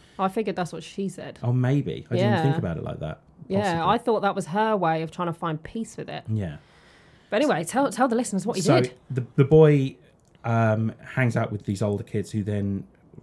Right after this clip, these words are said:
Speaker 2: play a little too rough with the toddler. And he then suggests,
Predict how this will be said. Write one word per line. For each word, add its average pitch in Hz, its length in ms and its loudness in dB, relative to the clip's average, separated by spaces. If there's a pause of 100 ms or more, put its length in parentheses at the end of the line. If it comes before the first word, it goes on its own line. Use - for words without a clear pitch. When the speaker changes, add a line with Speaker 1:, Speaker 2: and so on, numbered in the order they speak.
(120)
Speaker 2:
play 110 320 -4
a - 80 -8
little 98 200 -6
too 101 180 -6
rough 107 240 -4
with 104 100 -4
the 104 60 -8
toddler. 131 440 -2 (920)
And 101 260 -4
he 110 260 0
then 107 260 -2
suggests, - 840 -8